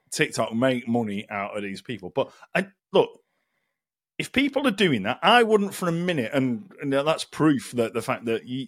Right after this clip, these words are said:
when you and I used to do dual lives all the time on TikTok,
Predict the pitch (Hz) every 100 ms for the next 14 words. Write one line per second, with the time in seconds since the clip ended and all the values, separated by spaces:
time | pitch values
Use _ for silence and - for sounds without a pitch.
0 | 131 135 139 165 147 139 123 - 120 113
1 | 117 113 120 127 110 107 101 95 117 110
2 | 92 120 - 85